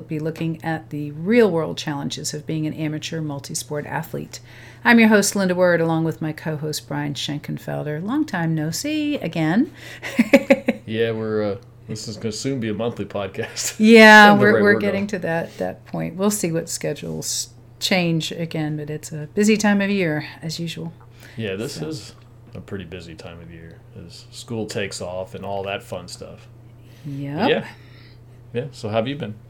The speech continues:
Speaker 1: I've been okay. Let's see, I finished another grad school class. Yay. And I must
Speaker 2: Always good.
Speaker 1: say, um, this class involved, um, a video project,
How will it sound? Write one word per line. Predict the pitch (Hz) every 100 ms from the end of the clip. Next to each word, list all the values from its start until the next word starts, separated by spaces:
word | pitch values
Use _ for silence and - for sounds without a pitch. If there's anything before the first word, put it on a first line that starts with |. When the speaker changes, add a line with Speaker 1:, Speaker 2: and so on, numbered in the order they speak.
| - - - - - - -
Speaker 1:
I've | 165 185 233 311 370 381 - -
been | 277 285
okay. | 330 - 208 226 285
Let's | 202 -
see, | 185
I |
finished | 175 196 202 -
another | 208 208
grad | 220 185 165 165
school | - 170
class. | 165 170 165 220 -
Yay. | 170 165 160 147 151 214 226 -
And | 170 170 180
I | 190
must | 226 240 -
Speaker 2:
Always |
good. | 185
Speaker 1:
say, | 160 151 175 202 -
um, | 185 175 160 151 131 - - -
this | 208 208
class | - 214 208 185
involved, | 165 165 165 165 165 165 160 - -
um, | 160 156 147 160 - - - - - - -
a | - 156 147
video | 160 175 185 185
project, | - 131 147 196 -